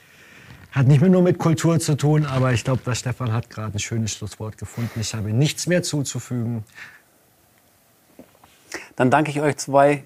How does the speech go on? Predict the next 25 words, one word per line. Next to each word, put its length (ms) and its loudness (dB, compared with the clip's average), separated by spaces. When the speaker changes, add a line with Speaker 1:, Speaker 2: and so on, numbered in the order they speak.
Speaker 2:
ganz, 260 2
ganz 240 0
herzlich, 500 -4
Matthias 440 0
und 120 -2
Stefan 380 0
von 160 -2
Schandmaul. 440 0
Vielen 200 6
Dank 180 6
für 120 -2
den 100 2
Einblick 440 0
in 380 2
eure 480 2
Leben, 340 4
in 160 -4
euer 320 2
Schaffen, 380 -2
in 100 -4
euer 280 -2
Tun, 280 -2
in 220 0
die 80 0
Band. 400 2